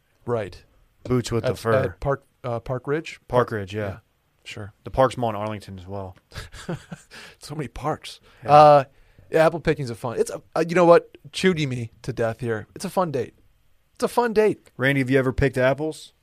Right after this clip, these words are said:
Speaker 2: He's, <laughs> he nods yes.
Speaker 1: It's a fun date. Upstate New York, uh, known for their apples as, as the breadbasket.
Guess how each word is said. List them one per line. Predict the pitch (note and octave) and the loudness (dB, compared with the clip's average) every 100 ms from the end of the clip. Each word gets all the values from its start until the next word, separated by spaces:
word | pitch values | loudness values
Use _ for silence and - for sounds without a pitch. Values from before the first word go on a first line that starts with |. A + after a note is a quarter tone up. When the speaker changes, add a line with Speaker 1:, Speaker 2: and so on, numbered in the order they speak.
| _ _ _ | _ _ _
Speaker 2:
He's, | C3 A#2+ - | -8 -6 -6
<laughs> | - | -6
he | D3+ | -6
nods | C3+ C3+ A2 | -4 -4 -2
yes. | B2 - | 0 2
Speaker 1:
It's | A3 G#3+ | 0 -2
a | |
fun | - G#3 F#3 | -2 -2 0
date. | F#3 - | 0 0
Upstate | A#3 - F#3 | -2 0 0
New | E3+ | 0
York, | D3 E3 F#3 - C3 | 2 2 0 -6 -2
uh, | B2 A2+ - | 0 0 -4
known | C3 C#3 F#3+ F3+ | 2 4 4 0
for | C3 | -6
their | A2 | -4
apples | G#2+ A2 B2 D3 - _ _ _ _ _ _ _ _ _ | -4 -4 -6 -8 -12 _ _ _ _ _ _ _ _ _
as, | B2 | -8
as | A#2 B2 A2+ A2 | -4 -4 -6 -8
the | |
breadbasket. | A#2 C#3 C#3 A#2+ A#2 - D3 - - | -4 0 0 0 -4 -4 -10 -14 -20